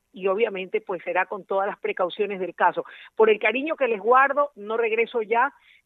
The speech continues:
necesito ver resultados, exámenes y todas las pruebas pertinentes para saber que he eliminado por completo la carga viral y respetar así a quienes quiero, que son mi segunda familia en el canal, y no exponer sus vidas.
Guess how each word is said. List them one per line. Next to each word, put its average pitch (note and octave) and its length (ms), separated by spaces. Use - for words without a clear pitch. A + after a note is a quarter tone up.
necesito A3 640
ver G#3+ 200
resultados, A3 840
exámenes G#3+ 460
y F#3+ 80
todas A3 220
las A3 120
pruebas A3+ 320
pertinentes B3+ 680
para G#3+ 240
saber A#3+ 360
que C4 120
he B3 40
eliminado A#3+ 580
por A#3 160
completo A#3 500
la A#3+ 120
carga B3 340
viral C4+ 360
y G#3+ 100
respetar G#3+ 600
así B3+ 340
a G3 100
quienes G3+ 320
quiero, C4 320
que G#3+ 120
son G#3+ 220
mi A3 80
segunda A3+ 400
familia A3+ 400
en G#3+ 80
el G#3 100
canal, A#3 380
y G3+ 120
no G#3 100
exponer G3 400
sus E3 180
vidas. C#3+ 300